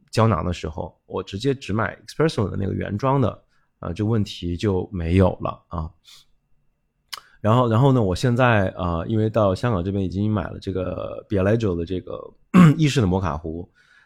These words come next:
它是可以在那个呃，微波，不是，这个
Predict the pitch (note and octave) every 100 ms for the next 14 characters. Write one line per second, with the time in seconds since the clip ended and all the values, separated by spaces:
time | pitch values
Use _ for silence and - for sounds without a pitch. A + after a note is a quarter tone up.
0 | _ - B2 B2 - G2 F2+ F#2+ F2+ F2+
1 | E2+ E2+ E2 D#2+ - _ _ - F2 E2
2 | G2 A2+ A#2+ - _ - G2 F2+ G2 F#2+